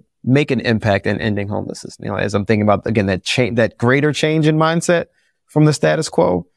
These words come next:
um, what are some of the things that even just that individual, maybe there needs to be a change in mindset of what they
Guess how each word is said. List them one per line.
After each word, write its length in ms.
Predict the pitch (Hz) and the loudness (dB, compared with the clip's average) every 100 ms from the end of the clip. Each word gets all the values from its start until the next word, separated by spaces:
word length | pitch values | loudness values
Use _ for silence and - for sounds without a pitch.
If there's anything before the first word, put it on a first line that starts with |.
| _ _ - | _ _ -2
um, 440 | 113 104 98 107 | 0 0 -2 0
what 220 | 117 127 | 2 2
are 40 | 117 | 2
some 180 | 120 | 0
of 60 | 110 | 2
the 80 | 104 | 2
things 240 | 110 107 | 2 2
that 100 | 107 | 2
even 160 | 107 104 | 2 0
just 180 | 104 - | 0 0
that 140 | 104 | 0
individual, 680 | 113 104 92 117 113 101 95 | 0 0 2 2 2 2 2
maybe 200 | 101 98 | 0 0
there 120 | 101 | -2
needs 140 | 101 | -4
to 60 | 98 | -4
be 80 | 98 | -6
a 60 | |
change 340 | 92 101 101 95 | -4 -6 -6 -6
in 140 | 98 | -6
mindset 360 | 98 95 - 95 | -4 -4 -6 -6
of 140 | 98 - | -8 -8
what 200 | 101 - | -8 0
they 380 | 120 120 104 | 2 2 0